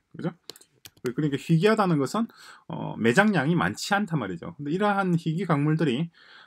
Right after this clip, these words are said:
어, 중국과 러시아에 거의 일방적으로 몰려있단 말이에요. 왜 그러냐니까 러시아가 땅이 워낙 넓어서 그래.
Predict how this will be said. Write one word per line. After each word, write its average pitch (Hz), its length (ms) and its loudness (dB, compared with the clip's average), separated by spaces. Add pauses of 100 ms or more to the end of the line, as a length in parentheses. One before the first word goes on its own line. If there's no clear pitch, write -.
(120)
어, 87 580 -10 (540)
중국과 202 640 2
러시아에 175 640 2 (200)
거의 220 220 2
일방적으로 185 580 2
몰려있단 98 640 -4
말이에요. 92 360 -6 (420)
왜 165 220 4
그러냐니까 180 560 0
러시아가 170 520 0
땅이 233 280 4
워낙 240 320 6
넓어서 139 360 4
그래. 78 140 -10